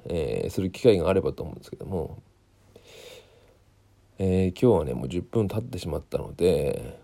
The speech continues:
まあ、この辺にしようかなと思いますけどもね。第二回目のお話のポイントは、お金にか-、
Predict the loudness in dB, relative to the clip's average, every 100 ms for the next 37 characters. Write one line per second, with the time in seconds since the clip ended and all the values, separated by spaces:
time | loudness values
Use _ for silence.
0 | -16 -6 -2 0 0 -2 0 0 0 -6
1 | -6 -8 -6 -6 -8 -14 -6 -2 -2 -2
2 | _ -20 -20 _ _ _ _ _ _ _
3 | _ _ _ _ _ -20 -10 4 6 8
4 | 4 2 2 4 2 0 -2 _ -6 -4
5 | -2 0 0 0 -4 0 0 0 0 2
6 | 4 4 -2 _ _ _ _ _ _ _
7 | _ _ _ _ -20 -20 -20 _ _ 2
8 | 6 6 6 0